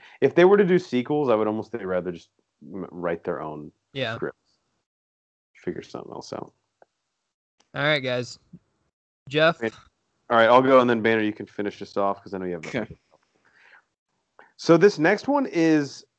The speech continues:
Speaker 1: a little bit harder to justify as a remake or reboot, but the Cornetto trilogy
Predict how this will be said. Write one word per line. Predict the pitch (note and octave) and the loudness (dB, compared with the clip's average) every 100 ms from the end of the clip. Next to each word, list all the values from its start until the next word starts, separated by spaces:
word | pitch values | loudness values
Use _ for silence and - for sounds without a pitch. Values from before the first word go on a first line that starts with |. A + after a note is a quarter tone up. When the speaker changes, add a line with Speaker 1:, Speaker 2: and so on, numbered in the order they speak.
| _ _ - | _ _ -6
Speaker 1:
a | D3 | -4
little | C#3 F3+ | 0 -2
bit | G3 - | -2 -4
harder | - A#2 C3 D3 D#3 D3+ - | -4 -2 -2 -2 -6 -10 -10
to | B2 A#2 A2 G#2+ G#2 G#2+ _ _ _ _ _ _ _ _ - | -6 -4 -4 -6 -8 -12 _ _ _ _ _ _ _ _ -12
justify | G2 B2 B2 C#3+ - A#2+ A2+ | -2 0 0 -6 -2 0 2
as | A2 G#2+ G#2 G#2+ | 0 -6 -8 -10
a | G2+ G2 F#2 F2 _ _ _ _ | -8 -8 -8 -12 _ _ _ _
remake | F#2+ G2 F#2+ F#2+ A2+ D#3 E3 E3+ D#3+ F#3 - | -16 -14 -12 -8 -8 -6 -4 -2 0 -2 -2
or | C3 A#2+ G#2 | -2 0 0
reboot, | G2 A#2 B2 E3 G2+ - - | -2 -4 -2 -2 -2 -10 -6
but | G#2+ A2+ - _ | 0 2 0 _
the | C3+ | -6
Cornetto | - - E3+ D#3 D3 D3 G#2 | -4 0 2 2 4 4 2
trilogy | - F#2+ D#2 D#2 D#2+ E2 | -2 -6 -6 -8 -12 -14